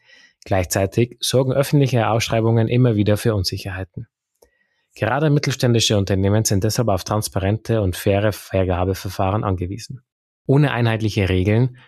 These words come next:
könnten Wettbewerbsverzerrungen entstehen, auch die Rechtsunsicherheit würde zunehmen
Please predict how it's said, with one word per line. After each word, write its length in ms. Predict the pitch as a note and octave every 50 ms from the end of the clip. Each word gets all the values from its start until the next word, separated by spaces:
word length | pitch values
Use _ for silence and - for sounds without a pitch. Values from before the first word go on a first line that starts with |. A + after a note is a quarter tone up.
| _ -
könnten 320 | - - C3+ D3+ D3 A#2+
Wettbewerbsverzerrungen 960 | A2+ A2+ A2+ - A#2 G#2+ A2 A2 A2 - - G2 - - G2 F#2 G2 G2+ G2+ G2+
entstehen, 580 | G2 F2+ F2 - - - F#2+ F#2 F#2+ G#2 A2 - _ _ _ _ _ _ _ -
auch 160 | - C#3 C3+
die 140 | - - A2+
Rechtsunsicherheit 760 | G#2+ A2 G#2+ - - A#2+ G#2+ G2 A2+ G#2+ - - G#2 G#2 G#2+
würde 220 | G2 F#2+ F#2 F#2 F2
zunehmen 580 | - - - G2 G2 G2 F#2+ G2 G2 G#2 -